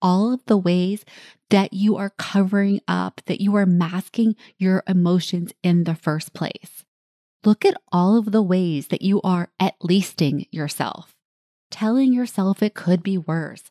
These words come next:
telling yourself you have no right to complain and that you should be grateful. And then ask yourself,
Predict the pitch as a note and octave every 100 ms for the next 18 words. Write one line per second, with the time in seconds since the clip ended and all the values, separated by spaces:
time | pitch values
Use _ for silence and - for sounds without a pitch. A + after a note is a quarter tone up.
0 | _ _ - - - A3 C#4 D4 A#3 F#3
1 | F3+ D3+ D3 F#3+ F3+ G#3 C4+ C#4+ B3+ A#3
2 | A3+ - G#3 - F#3+ F3 - F#3 F#3+ F#3+
3 | G3+ F#3+ - F#3 - E3+ - E3 E3 -
4 | D3 - _ _ _ _ _ - A#3+ A#3+
5 | C4 - G3 G#3 B3 - G3 F#3 - -
6 | -